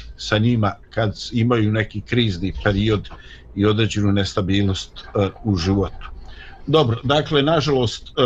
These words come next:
zlo s ovim nije završeno, potencijal za zlo je uvijek postoji, ne znamo dokle ide i kako će, eh, završiti. No, mogli bismo o ovome u beskraj. Eh, jednom davno, u ranoj mladosti, eh,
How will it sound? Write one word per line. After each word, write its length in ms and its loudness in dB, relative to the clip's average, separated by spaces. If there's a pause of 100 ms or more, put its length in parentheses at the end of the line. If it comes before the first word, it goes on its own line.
(440)
zlo 280 4
s 120 -2
ovim 320 2
nije 420 2
završeno, 760 0
potencijal 720 2
za 180 0
zlo 320 4
je 200 0 (440)
uvijek 420 4
postoji, 580 2
ne 200 4
znamo 440 0
dokle 580 0
ide 300 2
i 120 -2
kako 320 0
će, 160 -4
eh, 340 -10
završiti. 580 -4 (540)
No, 300 2 (100)
mogli 340 2
bismo 300 -2
o 40 6
ovome 380 4
u 40 2
beskraj. 680 -2 (720)
Eh, 640 4 (1080)
jednom 480 2
davno, 480 4
u 100 0
ranoj 360 2
mladosti, 840 0
eh, 640 0